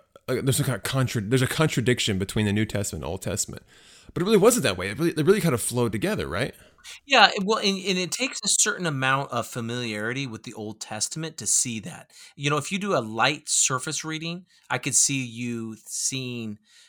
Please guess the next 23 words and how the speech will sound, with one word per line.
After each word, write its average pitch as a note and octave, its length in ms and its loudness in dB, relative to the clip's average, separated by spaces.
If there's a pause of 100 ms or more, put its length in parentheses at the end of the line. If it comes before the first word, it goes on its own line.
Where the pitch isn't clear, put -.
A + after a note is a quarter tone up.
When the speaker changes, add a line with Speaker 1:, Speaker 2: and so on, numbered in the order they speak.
(100)
Speaker 2:
maybe B2 240 -2
you're A#2 280 -6
like, G#2 260 -2
"Oh, C3 120 -2
I, B2 220 2
I B2+ 100 0
don't B2 160 -4
see - 280 0
the A#2 80 -10
connection." C3+ 640 -4 (340)
But C#3+ 100 0
it's C3 140 0
actually F#3 300 2
the B2 100 -6
deeper C#3 420 -4
you C#3+ 180 -4
go, A#2+ 420 -4
the A#2 100 -12
better A#2+ 320 -4
you A2 160 -6
see - 180 -4
that F#2 180 -10
connection. F2+ 500 -14